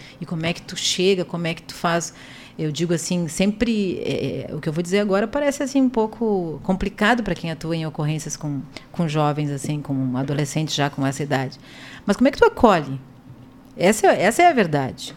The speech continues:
Se a gente for com esse aspecto, assim, como é que eu vou acolher? Eu vou chegar batendo nesse adolescente? O que que tá por trás?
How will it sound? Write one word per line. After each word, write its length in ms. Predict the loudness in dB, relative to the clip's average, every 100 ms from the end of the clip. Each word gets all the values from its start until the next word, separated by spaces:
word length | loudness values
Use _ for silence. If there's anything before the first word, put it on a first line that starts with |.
| -2
Se 140 | 2
a 40 |
gente 140 | 2 4
for 180 | 4 4
com 100 | 2
esse 140 | 0
aspecto, 340 | 0 2 -2 0
assim, 100 | 2
como 140 | 2
é 40 |
que 60 | 4
eu 80 | 4
vou 100 | 4
acolher? 220 | 4 2
Eu 40 | 2
vou 80 |
chegar 240 | -2 0 2
batendo 560 | 0 -2 -2 -2 -4 -10 -18 -20 -4
nesse 140 | -2 0
adolescente? 520 | -2 -4 0 0 0
O 20 |
que 80 | -4
que 80 | 0
tá 100 | 0
por 180 | 0 -4
trás? 580 | 2 4 6 4 -2